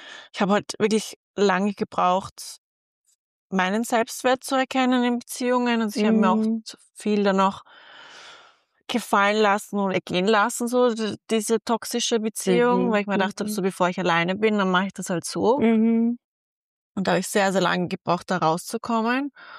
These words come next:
Speaker 1: Und jetzt bin ich halt grad in dieser Phase, wenn ich halt, man lernt ja nach wie vor, es geht ja nicht von heute auf morgen, wenn du halt
Speaker 2: Mhm.
Speaker 1: an gewissen Mustern arbeitest, dass die dann komplett weg sind.
Speaker 2: Mhm.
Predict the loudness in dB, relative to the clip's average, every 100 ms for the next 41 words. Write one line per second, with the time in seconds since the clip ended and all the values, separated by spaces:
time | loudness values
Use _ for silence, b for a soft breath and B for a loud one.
0 | B -6 -2 0 -2 -4 -14 -16 -4 -2
1 | 0 -2 0 0 0 0 0 -2 0 2
2 | 4 2 0 0 0 -2 -6 -6 -18 _
3 | b b b -6 -2 0 2 2 0 0
4 | -2 0 0 2 0 0 -2 -4 -2 -2
5 | -2 -4 0 0 2 2 4 4 4 2
6 | 2 2 0 -4 -4 -2 -2 -2 -2 0
7 | 0 -2 -2 0 2 2 0 -2 -6 -8
8 | -4 -4 -4 -4 -2 -2 -2 -2 -2 -4
9 | -6 -2 -2 0 2 4 2 2 -2